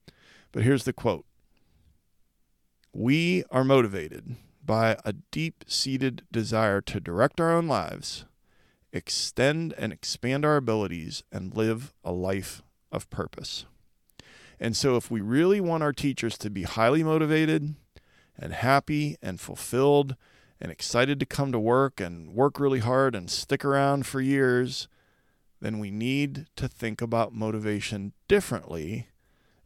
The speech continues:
And the way we're gonna think about it is through the lens of the three essential elements of autonomy, mastery, and purpose. And so this is a slightly different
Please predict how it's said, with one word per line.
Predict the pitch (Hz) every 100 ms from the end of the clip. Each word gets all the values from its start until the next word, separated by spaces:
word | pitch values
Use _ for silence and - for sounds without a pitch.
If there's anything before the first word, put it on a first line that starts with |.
| _
And | 110 117 107
the | 101
way | 107 127
we're | 156
gonna | 160 143
think | - 139
about | 110 107 104
it | 98
is | 101 98 -
through | - 107
the | 101
lens | 98 117 117 110
of | 101 95
the | 90
three | - - 117 131 147 160 147 _ -
essential | 127 123 123 - -
elements | - 117 87 78 - - - _ _ _ _ _ _ -
of | 101 92
autonomy, | 98 - 123 135 143 151 143
mastery, | - 117 104 - 104 107 110 -
and | 92 -
purpose. | - - - - - _ _ _ _ _ _ - - -
And | 104
so | 120 117
this | 117 -
is | 110
a | 101
slightly | - 131 135 - 139 139 127 - -
different | 120 131 120